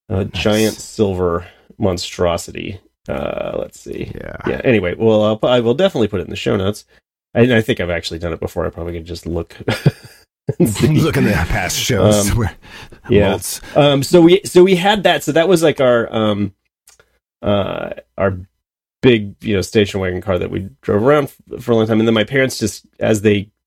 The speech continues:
Speaker 1: they got new cars, they kept that one. Um, my dad,
Speaker 2: Mm-hmm.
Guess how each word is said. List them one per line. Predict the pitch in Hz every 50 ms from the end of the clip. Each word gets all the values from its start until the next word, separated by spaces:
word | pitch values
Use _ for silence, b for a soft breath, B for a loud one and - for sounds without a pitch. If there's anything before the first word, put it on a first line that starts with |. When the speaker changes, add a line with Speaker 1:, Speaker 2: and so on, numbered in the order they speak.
| _
Speaker 1:
they | - 110 107
got | 104 107 101 - -
new | 101 101 98
cars, | - - 101 95 87
they | 92 90
kept | - - - - - -
that | 95 92 - -
one. | 98 98 95 90 92 92 90 - _ _ -
Um, | 98 92 90 90 90 90 92 90 - - _ _ _ _ _ _ _ _ _ _ _ _ _ _ _ _ _ _ _ _ _ -
my | - 104 95
dad, | 87 82 104 101 101 101 101 101 101 101
Speaker 2:
Mm-hmm. | 95 85 85 87 90